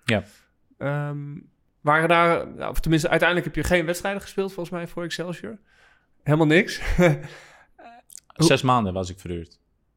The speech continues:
Speaker 2: Zat daar een idee achter? Was het idee dat je daar ging spelen?
Speaker 1: Eh, kijk, toen, Excelsior was toen in de Eredivisie.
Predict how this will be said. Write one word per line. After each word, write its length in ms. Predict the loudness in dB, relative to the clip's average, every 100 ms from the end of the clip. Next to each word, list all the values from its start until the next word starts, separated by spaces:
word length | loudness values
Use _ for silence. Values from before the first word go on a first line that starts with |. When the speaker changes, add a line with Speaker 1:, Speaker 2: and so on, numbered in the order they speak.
| _ -6
Speaker 2:
Zat 260 | 0 2
daar 160 | 4 4
een 100 | 2
idee 360 | 2 4 2 0
achter? 320 | 0 -2 -2
Was 160 | -2 -2
het 220 | 0 -2
idee 640 | -2 2 6 6 4 0 0
dat 200 | 0 2
je 80 |
daar 180 | 0 0
ging 140 | 0 -6
spelen? 360 | -6 -6 -10 -14 _
Speaker 1:
Eh, 600 | -12 -6 -4 -4 -4 -6 -10 _
kijk, 320 | -2 -2 -10 0
toen, 280 | 2 2 -6 -16 _
Excelsior 500 | -2 4 4 4 2
was 220 | 2 0
toen 140 | -2 0
in 100 | 0
de 80 |
Eredivisie. 800 | 2 2 2 -2 -4 -4 -6 -8